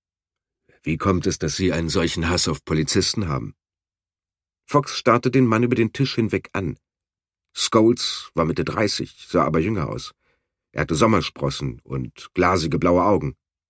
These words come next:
<laughs> „Originelle Frage“,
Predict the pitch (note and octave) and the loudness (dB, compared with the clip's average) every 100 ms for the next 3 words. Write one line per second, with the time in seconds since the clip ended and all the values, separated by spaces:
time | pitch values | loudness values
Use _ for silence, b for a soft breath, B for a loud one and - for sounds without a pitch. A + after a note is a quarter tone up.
0 | _ - D#3+ - _ _ _ _ _ _ | _ -2 0 0 _ _ _ _ _ _
1 | _ _ _ _ _ - A#2+ B2 B2 C3 | _ _ _ _ _ 4 6 8 6 4
2 | B2+ A#2 B2+ D3+ | 4 4 6 4